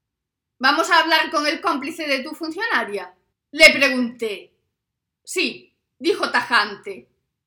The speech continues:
Mientras caminábamos, llamó a la concejala hablando medio en clave. Parecía necesitar permiso para dar el siguiente paso. Cuando colgó, parecía tranquilo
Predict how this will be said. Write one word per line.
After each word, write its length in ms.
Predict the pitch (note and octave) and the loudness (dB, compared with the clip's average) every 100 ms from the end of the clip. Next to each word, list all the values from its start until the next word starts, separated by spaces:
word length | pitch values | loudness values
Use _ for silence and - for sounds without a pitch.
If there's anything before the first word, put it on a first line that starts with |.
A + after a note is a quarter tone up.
| _ _ _ _ _ _ _ | _ _ _ _ _ _ _
Mientras 420 | C#4+ E4+ F4 G4+ | -2 0 0 -4
caminábamos, 880 | - G4+ B4 C#5 C5+ C5 C5 B4 - - | -6 -6 -4 0 2 0 -2 -8 -12 -6
llamó 380 | A#3+ D#4 F#4+ | 0 2 4
a 60 | F#4+ | 4
la 180 | D4+ C4 | 4 0
concejala 800 | B3+ A#3 B3+ F4+ F#4 F4+ - - | -4 -6 -2 2 4 2 0 4
hablando 680 | C#4+ D4+ G4+ B4+ C5+ B4 F4 | 6 6 4 2 2 0 2
medio 260 | C4+ B3+ | 2 2
en 180 | A#3+ A#3 | -2 -4
clave. 380 | - A3+ F#3+ - _ _ _ _ _ _ _ | -6 -4 -4 -6 _ _ _ _ _ _ _
Parecía 460 | G4 F4+ G4 G4+ C#5 C5 | 0 2 0 -2 -4 -4
necesitar 580 | A#4+ G4+ F4+ F4 C#4+ C#4+ | -6 -6 -6 -2 -2 -2
permiso 420 | D#4+ E4+ A#4 C#5 B4 | -2 -2 -4 -4 -2
para 200 | E4 C4+ | -2 -2
dar 160 | C#4 C#4 | -2 -2
el 120 | B3+ | -4
siguiente 440 | C4 B3+ B3+ B3 | -6 -6 -6 -6
paso. 480 | A3 G3 F#3+ - A3 _ _ _ _ _ _ | -8 -10 -10 -14 -20 _ _ _ _ _ _
Cuando 260 | A#3 A3 A3 | -10 -8 -4
colgó, 260 | B3 C4+ E5 - - _ - | 0 4 4 2 -6 _ -2
parecía 560 | E4 D#4+ C#4+ A3+ - | 0 0 -2 -4 -4
tranquilo 600 | D4+ C#4 C#4 - E5 D#5+ | 0 2 0 -4 -6 0